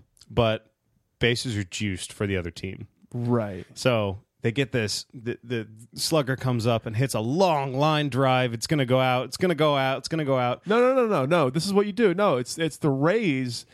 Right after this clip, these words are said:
Speaker 2: hit a pop-up into, into, into
Speaker 1: Oh, yeah,
Speaker 2: center
Speaker 1: this
Speaker 2: field
Speaker 1: area,
Speaker 2: or, or
Speaker 1: yeah.
Speaker 2: to right field. And all of a sudden, you have this bucket of balls. A-, as he's about to catch it, you're like,
Speaker 1: <laughs>
Speaker 2: "Whoop!" <laughs> Good luck with that.
Speaker 1: And then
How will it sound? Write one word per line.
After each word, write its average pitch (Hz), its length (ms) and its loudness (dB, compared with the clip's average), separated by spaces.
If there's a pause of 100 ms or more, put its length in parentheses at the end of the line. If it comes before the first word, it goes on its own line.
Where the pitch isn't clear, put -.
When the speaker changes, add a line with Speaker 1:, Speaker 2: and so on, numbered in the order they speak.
(160)
Speaker 2:
hit 165 140 2
a 147 60 0
pop-up 180 640 0
into, 135 280 -2
into, 139 280 -4
into 127 240 -8
Speaker 1:
Oh, 110 300 0
yeah, 117 60 -2
Speaker 2:
center 110 240 0
Speaker 1:
this 214 240 0
Speaker 2:
field 135 260 0
Speaker 1:
area, 139 140 0
Speaker 2:
or, - 40 -4 (100)
or 139 40 2
Speaker 1:
yeah. 139 60 -2
Speaker 2:
to 151 120 0
right 156 240 0
field. 175 380 0 (440)
And 139 200 0
all 160 120 4
of 160 40 0
a 156 40 -6
sudden, 160 280 0
you 165 100 4
have 170 140 0
this 147 140 -2
bucket 147 300 0
of 127 80 -2
balls. 151 560 2 (340)
A-, 165 180 2 (140)
as 196 280 2
he's 190 140 2
about 180 200 2
to 180 80 -4
catch 202 280 2
it, 147 80 -2
you're 160 100 0
like, 143 160 0
Speaker 1:
<laughs> - 20 2
Speaker 2:
"Whoop!" 190 580 4 (200)
<laughs> 185 1900 -2
Good 247 200 6
luck 277 220 2
with 233 140 0
that. 220 400 2 (560)
Speaker 1:
And 147 100 -2
then 165 300 2